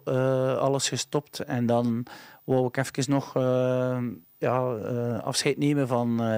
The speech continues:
Pepijn, eh, iemand van het materiaal. Eh, Alberto en, eh, Charlotte, die dan verantwoordelijk is voor het eten en zo. Dus wij, die mannen moest ik nog een keer zien. En ik ben dan nog op de, de spelers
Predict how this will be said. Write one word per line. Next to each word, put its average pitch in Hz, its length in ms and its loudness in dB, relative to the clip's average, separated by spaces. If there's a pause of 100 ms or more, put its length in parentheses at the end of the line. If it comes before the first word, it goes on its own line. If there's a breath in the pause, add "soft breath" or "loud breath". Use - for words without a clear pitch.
Pepijn, 131 460 0
eh, 120 180 0
iemand 120 280 0
van 120 100 -2
het - 80 -10
materiaal. 120 520 -2 (560 loud breath)
Eh, 117 400 -2
Alberto 127 680 0
en, 117 160 -2
eh, 120 120 0
Charlotte, 123 420 -2
die 135 100 -4
dan 127 160 0
verantwoordelijk 123 480 -2
is 127 100 -4
voor 127 120 -2
het - 100 -6
eten 127 220 -2
en 135 160 2
zo. 135 220 0 (500 loud breath)
Dus 117 180 -6
wij, 117 200 0
die 123 160 -2
mannen 131 240 2
moest 131 180 0
ik - 60 -10
nog 143 180 2
een 120 60 0
keer 120 140 0
zien. 123 200 2
En 139 100 4
ik 127 60 0
ben 131 140 4
dan 135 100 4
nog 131 220 0
op 123 260 0
de, 117 260 2
de 120 80 -4
spelers 139 540 0